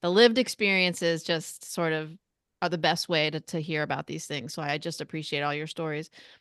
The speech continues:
When you think about, you know, if you were in front of a group, whether it's educators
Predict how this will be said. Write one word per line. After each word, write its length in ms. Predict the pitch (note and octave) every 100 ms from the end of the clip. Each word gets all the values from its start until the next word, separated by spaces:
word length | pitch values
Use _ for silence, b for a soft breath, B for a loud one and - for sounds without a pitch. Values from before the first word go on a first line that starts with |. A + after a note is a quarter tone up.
| B _ _ b _ _
When 140 | A#3+ B3+
you 120 | C#4
think 400 | C4 D4 D4 D#4
about, 680 | E4+ A#3+ F#3+ F#3 F#3 F3 -
you 60 | F#3+
know, 60 |
if 160 | F#3+ A#3
you 140 | B3
were 160 | C4 B3+
in 100 | A3
front 300 | - G3 F#3+
of 80 | F#3
a 40 |
group, 540 | E3 E3+ D#3+ D#3+ - - - _ _ _
whether 220 | E3+ D#3+
it's 120 | D3+ -
educators 1120 | G#3 G3+ G3+ G#3 F#3 F3+ F3 E3+ E3+ E3 -